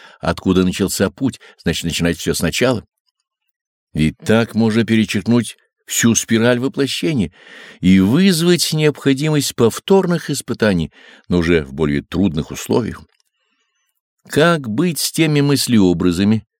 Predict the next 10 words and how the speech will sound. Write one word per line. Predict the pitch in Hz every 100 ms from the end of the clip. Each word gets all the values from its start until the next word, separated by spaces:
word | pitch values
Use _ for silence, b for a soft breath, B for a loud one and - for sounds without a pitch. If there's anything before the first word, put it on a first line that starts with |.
| _
которые | - 78
когда-то | 67 82 78 85
были | 80
созданы | 80 - 90 90 80 92 95
в | -
прошлом | 87 98 92 101 98 B B B
и | 95 92
казались | - 90 78 110 107 87
столь | - 101 92
привлекательными, | 80 69 67 65 110 135 - 80 73